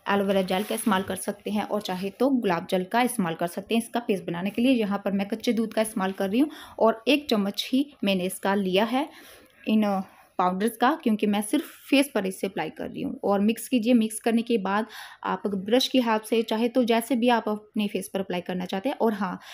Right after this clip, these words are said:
नीचे से ऊपर की ओर आप अप्लाई करें, कोई भी फे-, फेस पैक, कोई भी फेस मास्क आप, अ, अप्लाई करते हैं तो मेक श्योर नीचे से ऊपर की ओर किया करें। ऊपर से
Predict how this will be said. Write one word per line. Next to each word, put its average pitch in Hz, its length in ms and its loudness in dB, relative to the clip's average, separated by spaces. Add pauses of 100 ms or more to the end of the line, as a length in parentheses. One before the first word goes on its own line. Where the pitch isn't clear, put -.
(200)
नीचे 233 280 4
से 247 160 2
ऊपर 240 440 2
की 226 140 -2
ओर 226 220 4
आप 190 220 0
अप्लाई 185 260 -2
करें, 226 280 2 (140)
कोई 233 280 6
भी 254 280 0
फे-, 226 440 -8
फेस 269 400 2
पैक, 185 180 2 (220)
कोई 233 160 4
भी 233 80 2
फेस 233 340 0
मास्क 185 320 -8 (260)
आप, 190 200 0
अ, 196 360 0
अप्लाई 208 220 0
करते 240 280 0
हैं 240 80 2
तो 240 80 2
मेक 254 260 4
श्योर 262 220 2
नीचे 208 280 2
से 214 160 -2
ऊपर 196 260 -2
की - 140 0
ओर 220 140 2
किया 202 160 0
करें। 226 240 -2 (360)
ऊपर 240 280 2
से 277 360 2